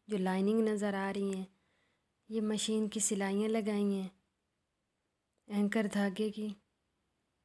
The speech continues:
और इसकी मैंने पाइपिंग की है दामन चाक पे। इसी तरह बाजू पर भी सिलाइयाँ लगाई हैं पैरेट कलर की। इसकी जो पाइपिंग है वो भी पैरेट कलर में है,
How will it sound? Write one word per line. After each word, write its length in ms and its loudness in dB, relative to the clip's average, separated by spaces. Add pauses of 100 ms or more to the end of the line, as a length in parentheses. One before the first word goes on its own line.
(1600)
और 180 -2
इसकी 280 -4
मैंने 380 0 (100)
पाइपिंग 480 0
की 100 -4 (100)
है 180 -2 (520)
दामन 500 2
चाक 420 -4
पे। 100 -6 (600)
इसी 180 -6
तरह 180 -2
बाजू 340 0
पर 200 -2
भी 120 -2
सिलाइयाँ 460 0
लगाई 320 -2
हैं 220 -4 (640)
पैरेट 340 0
कलर 340 -4
की। 200 -10 (760)
इसकी 260 -14
जो 140 -4
पाइपिंग 480 -2
है 120 0
वो 160 -2
भी 120 -2
पैरेट 360 -4
कलर 320 -6
में 140 -6
है, 200 -8